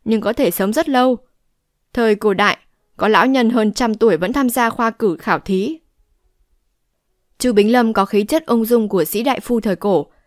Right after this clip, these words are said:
rõ ràng là học theo đạo lý dưỡng sinh nho gia mấy chục năm đều như một ngày. Vì vậy mà tuổi đã hơn năm mươi, nhưng thể lực vẫn đang ở đỉnh cao.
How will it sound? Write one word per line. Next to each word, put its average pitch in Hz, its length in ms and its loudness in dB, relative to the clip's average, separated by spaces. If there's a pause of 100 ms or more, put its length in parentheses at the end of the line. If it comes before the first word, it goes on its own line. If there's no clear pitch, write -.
(200)
rõ - 200 -4
ràng 247 200 0
là 185 120 -4
học 175 180 -4
theo 208 140 -2
đạo 196 180 0
lý 190 200 0
dưỡng 233 180 -2
sinh 247 200 -2
nho 208 160 0
gia 196 300 -2
mấy 190 200 0
chục 262 180 -6
năm 220 240 0
đều 190 140 0
như 202 140 0
một 190 160 -2
ngày. 170 320 -4 (460)
Vì 226 120 0
vậy 220 240 2
mà 208 180 0
tuổi 202 260 0
đã 180 80 -2
hơn 247 180 -2
năm 247 180 -2
mươi, 240 240 2 (320)
nhưng 214 180 0
thể 196 120 -2
lực 165 220 -4
vẫn 185 140 -6
đang 214 140 -4
ở 170 80 -4
đỉnh 165 180 -6
cao. 196 320 -2